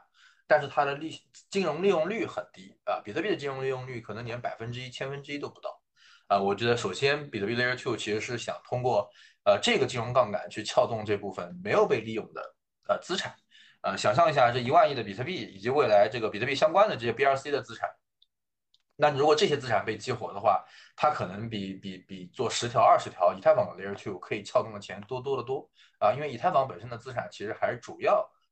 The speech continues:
啊，回归在比-，呃，以太坊一层，呃，并且以太坊一层本身就是一个 functional 的，啊，这么一个 ecosystem。第二个的话，就是去年我们看到的这些比特币应用生态的创新，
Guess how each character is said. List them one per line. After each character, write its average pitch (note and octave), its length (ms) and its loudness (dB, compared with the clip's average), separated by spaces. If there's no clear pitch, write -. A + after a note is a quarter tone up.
啊， G2 180 0
回 A2 220 -4
归 B2 180 -4
在 A#2 240 2
比-， F2+ 180 -20
呃， G2 280 -8
以 G2 80 -14
太 - 140 0
坊 G#2 180 -2
一 A2 100 -16
层， - 160 -20
呃， F2 300 -2
并 C3 140 -6
且 A2 120 -6
以 F#2 60 -10
太 C#3 120 -2
坊 G#2+ 120 0
一 B2 80 -10
层 G2+ 180 -10
本 - 140 -16
身 C3 180 -10
就 C#3+ 80 -6
是 A2+ 160 -10
一 G2 80 -10
个 F#2+ 100 -14
functional A2+ 580 -6
的， F#2 160 -20
啊， F2+ 120 -6
这 G2 100 -14
么 F2+ 100 -12
一 F2 80 -14
个 F2+ 100 -12
ecosystem。 F#2 520 -14
第 G3 100 6
二 A3+ 160 8
个 F3 60 2
的 C3+ 80 2
话， A#2+ 160 6
就 A#2+ 160 -2
是 A2 520 -6
去 - 320 -4
年 A2+ 200 -2
我 G#2+ 80 -2
们 A2 180 -10
看 - 240 -6
到 A2 180 4
的 G2+ 100 -4
这 A2 140 -8
些 A#2 160 -8
比 G2 140 -12
特 D3 100 -4
币 G3+ 260 -8
应 G3+ 160 0
用 F3+ 160 2
生 B2 180 -6
态 A#2+ 220 0
的 F#2+ 100 -12
创 G2 220 -2
新， F#2+ 280 -16